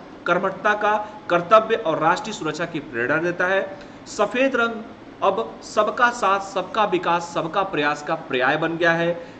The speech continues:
हरा रंग जो है आज पर्यावरण की रक्षा के लिए,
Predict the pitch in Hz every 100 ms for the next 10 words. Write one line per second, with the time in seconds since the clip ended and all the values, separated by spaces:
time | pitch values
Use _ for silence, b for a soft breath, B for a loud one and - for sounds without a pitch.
0 | - - 202 226 214 202 185 196 175 180
1 | 175 170 156 156 180 - 127 135 151 208
2 | 196 190 185 190 196 -